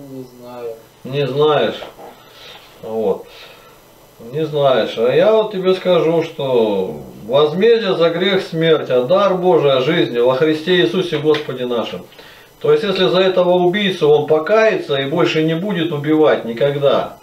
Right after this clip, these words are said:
Speaker 2: принесёт покаяние перед Богом, перед Иисусом Христом, Бог его простит.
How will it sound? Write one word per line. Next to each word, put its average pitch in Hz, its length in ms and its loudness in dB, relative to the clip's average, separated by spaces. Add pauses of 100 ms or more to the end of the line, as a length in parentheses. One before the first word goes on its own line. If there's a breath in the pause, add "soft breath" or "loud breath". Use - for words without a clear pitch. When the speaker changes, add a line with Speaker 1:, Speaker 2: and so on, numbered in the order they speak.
(440)
Speaker 2:
принесёт 156 440 -2
покаяние 110 720 -2 (600)
перед 135 300 -6
Богом, 110 400 0 (120)
перед 123 220 -6
Иисусом 120 420 -6
Христом, 123 460 -4 (480 loud breath)
Бог 208 320 0
его 175 240 0
простит. 170 580 0